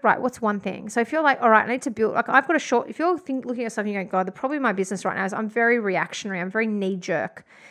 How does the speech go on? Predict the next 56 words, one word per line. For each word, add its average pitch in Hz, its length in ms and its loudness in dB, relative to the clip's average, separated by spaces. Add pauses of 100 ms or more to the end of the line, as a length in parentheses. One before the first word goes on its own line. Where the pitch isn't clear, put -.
(140)
in 214 100 -6
my 190 100 0
business." - 600 -8 (420)
You 247 220 2
probably 302 420 0
need 220 460 -2 (220)
to - 60 -6
build 196 300 2
for - 100 -8
sustainability. - 840 -8 (680)
So 220 200 2
I 254 100 8
would 302 160 2
say 254 240 2
to - 160 -12
you, 202 280 -6 (100)
maybe 254 320 -2
you 302 80 0
need 269 160 -2
to - 80 -14
be 233 80 -2
doing 226 160 0
some 220 180 -4
nervous 254 300 0
system 180 320 -8
work 160 220 -4
right - 200 -4
now. - 280 -14 (1160)
Okay, 247 200 -4
you 240 100 -4
need 262 140 -4
to 269 100 -10
look 254 160 -8
into 247 220 -4
your 226 100 0
nervous 220 300 -2
system. 190 340 -8
You 208 60 -4
need 220 100 -6
to 240 80 -4
see 233 280 0
how 208 180 2
it 214 80 2
is. 214 180 -4
Is 220 180 -6
it 247 120 -2
in 233 80 -4
a 214 100 0
real 214 260 4
triggered 233 440 -2
reactionary 208 560 0
mode 233 340 -4
so 220 140 0
that 208 80 0
every 240 260 0
time 233 540 0